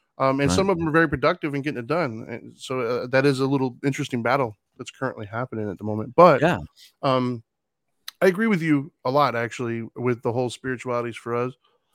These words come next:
Speaker 1: That's not to say I don't think everybody could benefit from spirituality, of
Speaker 2: Correct,
Speaker 1: course.
Speaker 2: correct,
Speaker 1: But I
Speaker 2: correct.
Speaker 1: think the way we, um, ingest it and the way we live it is different than the way the youth should ingest it
Speaker 2: Right.
Speaker 1: and live it.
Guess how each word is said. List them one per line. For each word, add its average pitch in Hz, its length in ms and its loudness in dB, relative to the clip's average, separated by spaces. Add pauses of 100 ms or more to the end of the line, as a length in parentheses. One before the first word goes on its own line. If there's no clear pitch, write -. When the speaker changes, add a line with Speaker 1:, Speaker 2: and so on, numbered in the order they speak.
(200)
Speaker 1:
That's 175 240 2
not 208 120 4
to 147 80 0
say 156 160 4
I 131 100 6
don't 135 140 6
think 120 160 -4
everybody 120 340 -4
could 107 180 -12
benefit 113 340 -8
from 101 140 -18
spirituality, 131 580 -2
of - 140 -16
Speaker 2:
Correct, 160 300 0
Speaker 1:
course. - 80 -20
Speaker 2:
correct, 117 360 -2
Speaker 1:
But 123 180 -4
I 147 100 2
Speaker 2:
correct. - 20 0
Speaker 1:
think 175 280 -2
the 143 80 0
way 139 280 4
we, 139 560 -4 (160)
um, 113 720 -8 (380)
ingest 135 440 2
it 202 140 0 (400)
and 127 100 -2
the 127 60 -2
way 131 120 -2
we 123 140 -4
live 117 220 -4
it 175 200 0
is 120 140 -12
different 131 540 -6
than 123 120 -10
the 120 80 -10
way 120 120 -6
the 113 100 -8
youth 117 400 -10 (100)
should 120 180 -8
ingest 107 400 -6
it - 0 -
Speaker 2:
Right. 78 80 -8
Speaker 1:
and - 80 -14
live 95 140 -10
it. - 120 -14